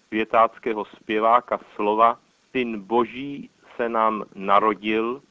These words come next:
a nás hříšné vysvobodil. Vítej, Pane, vítej, dítě narozené, krásné, jako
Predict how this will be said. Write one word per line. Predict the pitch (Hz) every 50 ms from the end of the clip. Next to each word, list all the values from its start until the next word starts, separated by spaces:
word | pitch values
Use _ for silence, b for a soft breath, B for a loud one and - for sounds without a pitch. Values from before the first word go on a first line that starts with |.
| _ _ _ _ _ _ _ _ _ _ _ _
a | - 110
nás | 117 117 117 113 110 98 82 95 98 98 101
hříšné | 95 - 117 123 131 127 - - - - 131 127 127 127 127 - - _
vysvobodil. | - 98 104 110 - - - - 120 113 107 95 90 78 - 90 85 87 - - - _ _ _ _ _ _ _ _ _ _ _ _ _ _ _ _ _
Vítej, | - 117 131 139 147 _ _ - 147 143 147 147 147 113 87 92 - _ _ _ _
Pane, | - 117 113 113 117 117 117 117 - - - 92 80
vítej, | 92 104 107 104 98 _ - 110 107 110 113 120 123 123 - _ _ _ _ _ _ _ _ _ _ _ _ _ _ _
dítě | 113 127 139 127 _ _ 135 123
narozené, | 110 107 110 107 110 117 120 117 101 110 120 120 120 123 123 123 123 123 131 - - _ _ _ _ _ _ _
krásné, | - 110 95 95 104 107 113 120 123 117 - - - - _ 110 113 117 117 120 120 127 131 _ _ _ _ _ _ _ _ _ _ -
jako | 104 110 110 _ - 117